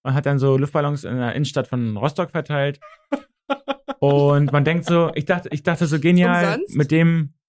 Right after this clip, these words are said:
Speaker 1: genau nicht. Also jetzt,
Speaker 2: Ah.
Speaker 1: äh, man, ich denke so, man geht so jetzt hin und mit dem kann man so ein bisschen so einen Spaß machen. Naja, ähm,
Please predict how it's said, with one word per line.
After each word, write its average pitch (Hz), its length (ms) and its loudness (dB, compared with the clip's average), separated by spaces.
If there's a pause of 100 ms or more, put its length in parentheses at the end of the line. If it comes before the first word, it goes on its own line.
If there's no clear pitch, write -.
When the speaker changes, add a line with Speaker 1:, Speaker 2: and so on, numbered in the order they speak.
(480)
Speaker 1:
genau 147 280 2
nicht. 156 300 0
Also 123 140 4
jetzt, 123 260 0
Speaker 2:
Ah. - 40 -6
Speaker 1:
äh, 120 300 2 (160)
man, 143 180 0
ich 139 80 -4
denke 170 180 -4
so, 160 80 -4
man 139 160 -2
geht 139 160 -4
so 131 60 -8
jetzt 120 160 -4
hin 180 360 -2 (420)
und 135 440 0
mit 127 120 -4
dem 135 120 0
kann 131 100 0
man 131 120 2
so 135 60 2
ein 123 60 2
bisschen 113 380 -2
so 107 60 -4
einen 101 100 -4
Spaß 143 300 -4
machen. 143 320 -2 (220)
Naja, 147 400 2 (560)
ähm, 135 680 2